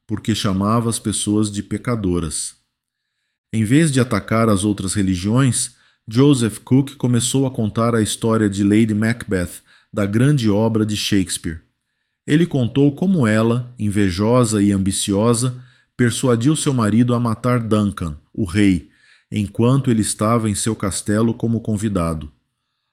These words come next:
Logo, Lady Macbeth foi atormentada pela culpa. Durante o dia, ela era ambiciosa e ousada. Mas à noite,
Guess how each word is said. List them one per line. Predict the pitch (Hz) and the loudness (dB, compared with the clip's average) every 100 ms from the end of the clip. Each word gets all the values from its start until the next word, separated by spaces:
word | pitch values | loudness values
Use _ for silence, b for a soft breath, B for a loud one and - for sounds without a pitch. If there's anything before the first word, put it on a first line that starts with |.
| _ - | _ -4
Logo, | 92 101 123 139 B B B | 0 2 2 -2 B B B
Lady | 98 104 110 | 2 4 4
Macbeth | 101 101 92 92 98 95 - _ _ _ | 0 -2 -2 0 0 -2 -12 _ _ _
foi | - 107 | -2 0
atormentada | 104 117 107 107 - 98 98 | 2 0 0 -2 0 0 0
pela | 85 82 82 | -2 -4 -4
culpa. | - 80 - 76 - _ _ _ _ - | -4 -4 -6 -14 -16 _ _ _ _ -6
Durante | 98 98 113 98 | 0 2 0 -2
o | |
dia, | 85 98 113 87 b b b - | -4 2 2 2 b b b -6
ela | 101 101 | 0 2
era | 101 107 | 2 2
ambiciosa | 101 98 95 - 90 101 107 113 | 2 0 -2 -2 0 2 0 0
e | |
ousada. | 110 101 90 87 85 78 76 _ _ _ _ _ _ _ | 0 0 -2 -2 -2 -4 -10 _ _ _ _ _ _ _
Mas | 101 101 92 | -2 0 0
à | |
noite, | 87 107 104 - 82 | 0 2 2 2 -6